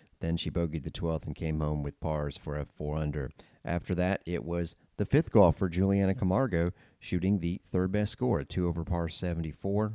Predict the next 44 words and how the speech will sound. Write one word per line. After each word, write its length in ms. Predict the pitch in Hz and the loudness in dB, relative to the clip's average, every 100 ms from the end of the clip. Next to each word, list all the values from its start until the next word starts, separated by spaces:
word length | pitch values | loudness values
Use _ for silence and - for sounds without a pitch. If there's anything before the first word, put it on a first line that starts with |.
| - | 0
And 180 | 92 | 4
rounding 320 | 90 98 101 95 | 6 6 6 4
out 140 | 95 | 2
the 60 | - | 0
scorecard 640 | - 107 107 - 90 87 | 0 0 0 0 2 2
was 180 | 82 82 | 0 -2
Lauren 420 | 85 101 101 87 | 0 2 4 2
Heinlein, 580 | 80 101 117 95 73 67 | 2 2 4 4 2 -2
who 100 | 73 | -6
had 220 | 69 71 | -6 -6
a 100 | 71 | -8
three 320 | 69 - 87 | -10 -6 -2
over 160 | 82 80 | -2 -2
par 240 | - 78 | -2 -2
seventy-five. 880 | 80 - 78 78 73 - 71 82 76 | -4 -4 -4 -4 -6 -8 -6 -4 -6
Heinlein 360 | 71 71 76 71 | -6 -6 -4 -4
is 120 | - - | -8 -12
the 80 | |
transfer 760 | - - 80 82 80 - 73 85 - - _ | -14 -6 -4 -4 -4 -6 -6 -6 -10 -20 _
from 160 | - 87 | -4 -2
Kansas. 720 | - 87 76 85 107 - - | 2 2 2 -2 -6 -10 -4
This 160 | 90 | -2
time 240 | - 95 95 | 0 2 4
last 300 | 92 92 - | 2 0 0
year 100 | 90 | 0
was 140 | 92 | 0
playing 260 | - 90 87 | -2 0 0
in 80 | 87 | 0
the 80 | |
Big 160 | 82 85 | -2 -4
Twelve 260 | - 95 92 | -2 -2 -2
Championships, 680 | - 90 82 78 95 - | -2 -2 0 -4 -4 -8
finished 320 | - 82 80 - | -4 -4 -4 -6
in 80 | |
the 40 | 71 | -8
top 300 | - 82 - | -6 -8 -6
twenty-five 640 | - 82 76 - 80 85 | -6 -6 -6 -6 -6 -6
so 220 | - 80 | -6 -8
far, 340 | 80 80 78 78 - - _ _ | -8 -6 -6 -6 -12 -20 _ _
right 180 | 90 87 | -2 2
around 280 | 87 82 | 2 2
that 180 | 78 78 | 0 -2
mark 280 | 80 78 - | -4 -6 -6
here 300 | - 73 69 | -8 -8 -10